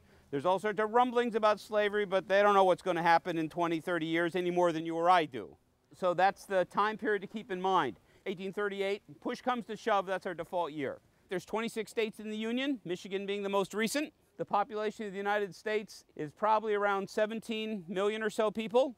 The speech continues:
Of course, they do a census every ten years, so we don't quite know yet, but it'll, it's probably about that. Um, it was thirteen and a half million back in, um, eighteen thirty. So it's, it's, uh, a time when the railroad is coming in.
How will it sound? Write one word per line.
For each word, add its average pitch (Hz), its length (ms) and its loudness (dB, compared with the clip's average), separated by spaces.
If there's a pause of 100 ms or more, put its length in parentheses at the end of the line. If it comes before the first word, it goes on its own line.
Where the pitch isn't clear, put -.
Of - 60 -20
course, 147 160 -4
they 160 80 -2
do 170 140 0
a 175 60 0
census 202 340 -2
every 202 200 -2
ten 208 240 0
years, 185 260 0
so 170 200 2
we 170 120 2
don't 160 200 2
quite 170 220 0
know 170 120 0
yet, 165 220 4 (420)
but 139 240 2
it'll, 147 280 0 (160)
it's - 160 -12
probably 165 280 2
about 147 240 2
that. 151 240 4 (500)
Um, 147 320 -2
it 147 120 -8
was 156 180 -4
thirteen 170 360 -8
and 165 100 -4
a 160 40 -2
half 160 200 2
million 165 320 -2
back 151 280 2
in, 151 200 -4
um, 139 260 0
eighteen 147 320 -6
thirty. 160 320 -4 (840)
So 233 200 4
it's, 208 340 -2
it's, 196 300 -2
uh, 190 260 4
a 185 60 -4
time 208 280 2
when 208 120 -4
the 180 80 2
railroad 220 500 6
is 247 80 -8
coming 233 300 -2
in. 247 260 -2